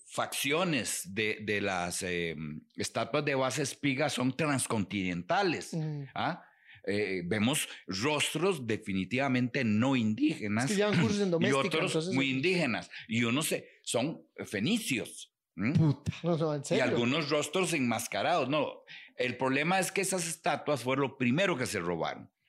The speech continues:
Speaker 1: Primero porque eran más livianas, hecha-, eh, hechas en, en piedras más livianas,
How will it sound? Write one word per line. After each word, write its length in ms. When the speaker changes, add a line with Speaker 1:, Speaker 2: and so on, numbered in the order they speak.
Speaker 1:
Primero 560
porque 400
eran 220
más 180
livianas, 640
hecha-, 340
eh, 320
hechas 320
en, 280
en 260
piedras 360
más 200
livianas, 560